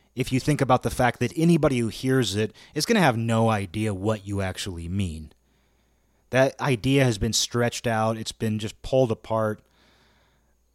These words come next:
People are gonna have no idea what you actually mean by it. And a, a good example of this is the word racist. That word has lost a lot of its meaning. It's been stretched and pulled. It's been given multiple definitions,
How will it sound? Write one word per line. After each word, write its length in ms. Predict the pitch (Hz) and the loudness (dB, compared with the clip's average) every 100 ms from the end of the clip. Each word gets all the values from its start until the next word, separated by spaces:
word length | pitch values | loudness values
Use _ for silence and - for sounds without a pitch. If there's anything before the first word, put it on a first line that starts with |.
| _ _ | _ _
People 180 | 175 180 | 0 2
are 60 | |
gonna 140 | 147 131 | 4 2
have 200 | 123 107 | 0 0
no 320 | 113 127 123 | 0 2 2
idea 500 | 120 110 92 110 107 | 0 -4 -4 -4 -4
what 400 | 92 98 110 107 | -4 -6 -6 -6
you 160 | 104 104 | -6 -6
actually 460 | 98 - 104 95 | -6 -8 -8 -6
mean 400 | 95 104 113 113 | -6 -2 -2 -2
by 200 | 95 90 | -4 -8
it. 200 | 92 98 | -8 -10
And 140 | 123 135 | -6 -6
a, 160 | 143 | -6
a 40 | 165 | 0
good 160 | 208 | 2
example 440 | 220 143 151 143 135 | 2 2 2 2 0
of 60 | |
this 160 | 117 113 | 0 -4
is 120 | 120 | -4
the 80 | 120 | -2
word 220 | 123 131 | 0 0
racist. 680 | 101 104 117 - 78 - - _ _ _ _ _ _ _ _ _ _ _ _ _ _ _ _ _ _ _ _ | -2 -4 -4 -6 -8 -14 -16 _ _ _ _ _ _ _ _ _ _ _ _ _ _ _ _ _ _ _ _
That 180 | 135 156 | 0 4
word 220 | 165 175 | 4 6
has 240 | 160 113 127 | 4 2 -2
lost 420 | 123 127 127 - | 2 4 2 0
a 80 | 120 | -6
lot 380 | 107 110 113 | -2 0 0
of 80 | 120 | 0
its 160 | 117 110 | -4 -4
meaning. 360 | 123 135 95 | 0 0 -2
It's 140 | 95 - | -6 -8
been 160 | 113 | -6
stretched 560 | 104 - 127 131 131 - | -6 -6 -2 -2 -2 -6
and 180 | 101 90 | -8 -8
pulled. 420 | - 127 123 113 | -4 4 4 4
It's 100 | 107 | 2
been 200 | - 117 | -4 -6
given 560 | 113 120 110 107 104 98 _ _ _ - | -4 -4 -4 -6 -8 -10 _ _ _ -14
multiple 600 | 117 139 160 151 139 120 | -2 2 2 0 -2 -2
definitions, 1040 | 123 120 120 123 117 101 90 92 - - | 0 0 0 0 0 -4 -6 -6 -8 -10